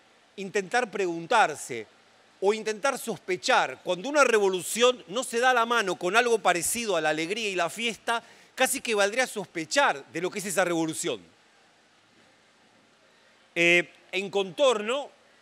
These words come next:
año mil novecientos cincuenta y seis, Sebrelli, el intelectual Sebrelli, Juan José Sebrelli, que no sé qué cantidad de años cumplió y que dejó muy de lado esos escritos primeros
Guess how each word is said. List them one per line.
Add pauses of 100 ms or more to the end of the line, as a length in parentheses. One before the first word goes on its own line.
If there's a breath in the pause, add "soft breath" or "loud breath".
(120)
año
mil
novecientos
cincuenta
y
seis, (640)
Sebrelli,
el
intelectual
Sebrelli,
Juan
José
Sebrelli,
que
no
sé
qué
cantidad
de
años
cumplió (320 loud breath)
y
que
dejó
muy
de
lado
esos
escritos
primeros